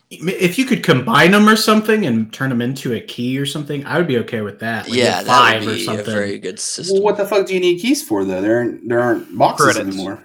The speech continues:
Speaker 1: Well, credits,
Speaker 2: Yeah,
Speaker 1: sorry.
Speaker 2: yeah,
Speaker 1: Yeah,
Speaker 2: they're
Speaker 1: yeah.
Speaker 2: changing the credits.
Speaker 3: Well, see,
Speaker 2: Yeah.
Speaker 3: now you guys are even confusing me.
Speaker 1: I'm
Speaker 4: Sorry, bud.
Speaker 1: sorry.
Speaker 2: <laughs> Ten credits equal one Bitcoin. All right, does that make more sense for you?
Speaker 4: Damn gringo.
Speaker 3: Yeah,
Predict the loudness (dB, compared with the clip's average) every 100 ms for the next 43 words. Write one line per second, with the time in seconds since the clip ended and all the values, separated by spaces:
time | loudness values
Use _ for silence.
0 | -10 0 4 4 2 2 2 0 -2 -2
1 | -6 -10 -2 0 0 -4 -10 -10 -16 -14
2 | -12 -10 -6 -2 2 2 4 4 6 6
3 | 8 8 6 4 4 4 6 6 4 2
4 | -14 _ _ _ _ _ _ 4 6 6
5 | 4 2 -2 4 4 6 4 4 0 -6
6 | -12 _ -20 -20 -20 _ -2 0 0 0
7 | 0 0 -2 -10 -8 -6 -4 -6 -12 _
8 | -20 -12 -8 -6 -8 -10 -14 -16 -18 -20
9 | _ _ -8 -6 -6 -6 -8 -6 -10 -10
10 | _ -12 -10 -8 -10 -10 -10 -4 -2 0
11 | 2 2 0 0 2 4 4 4 4 4
12 | 0